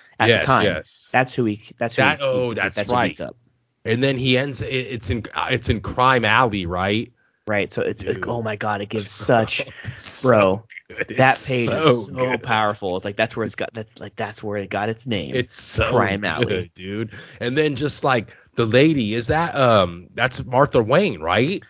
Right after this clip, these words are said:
Speaker 1: Right.
Speaker 2: So she's in on it.
Speaker 1: She's not, I mean, you mean the lady
Speaker 2: Because
Speaker 1: at the end?
Speaker 2: because
Speaker 1: You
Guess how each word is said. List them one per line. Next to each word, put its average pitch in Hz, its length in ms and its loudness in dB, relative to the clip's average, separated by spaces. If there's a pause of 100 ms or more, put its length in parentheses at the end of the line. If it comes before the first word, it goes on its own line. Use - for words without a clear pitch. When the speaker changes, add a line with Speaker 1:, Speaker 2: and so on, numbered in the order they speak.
(320)
Speaker 1:
Right. 98 240 -2
Speaker 2:
So 139 80 2
she's 127 480 -2
in 190 220 2
on 90 260 -2
it. 76 240 -10 (720)
Speaker 1:
She's - 340 -4
not, 185 320 -2
I 143 80 -6
mean, 143 320 2 (1000)
you 135 80 4
mean 123 160 6
the 117 80 6
lady 120 160 8
Speaker 2:
Because 110 140 6
Speaker 1:
at - 20 -6
the 110 160 2
end? 147 220 4 (580)
Speaker 2:
because 165 600 -2 (540)
Speaker 1:
You - 60 -20